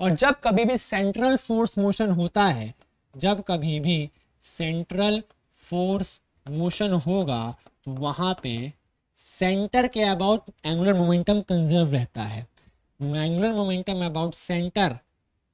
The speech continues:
is always constant या कंजर्व, वो हमेशा कंजर्व रहता है। कहने का मतलब कि अगर हम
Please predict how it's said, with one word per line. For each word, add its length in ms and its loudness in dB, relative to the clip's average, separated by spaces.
is 240 -2
always 720 2
constant 840 -4
या 160 -4
कंजर्व, 640 -6
वो 120 -2
हमेशा 360 -2
कंजर्व 600 6
रहता 440 4
है। 220 -2
कहने 240 4
का 120 0
मतलब 380 0
कि 180 -10
अगर 380 0
हम 240 2